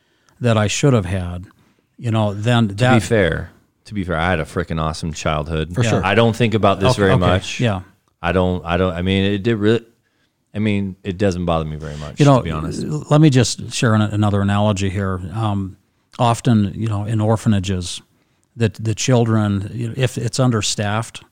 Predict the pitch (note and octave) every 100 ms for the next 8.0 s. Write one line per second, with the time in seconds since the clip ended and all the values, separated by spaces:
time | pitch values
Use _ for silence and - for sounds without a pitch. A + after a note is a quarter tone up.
0 | _ _ - A2 - B2 A2 A#2 A2 G#2
1 | F#2+ A#2 G#2+ - A2 G#2 G#2 A2 - G#2
2 | - A2 G#2+ G2+ G2 - B2 G#2+ G2 G#2+
3 | G2+ B2+ A#2 - A2+ G2+ A2+ G2+ - A2
4 | G2+ - - A2+ G#2+ F#2 - - G#2+ B2
5 | G2 G#2+ G2 G#2+ G#2 G#2 G2 F#2+ - A#2
6 | G#2+ G#2+ F#2+ - - G#2+ G2 F#2+ F#2 G2+
7 | F#2+ F#2+ - G#2 F#2+ F2 G2 F#2+ G2 F#2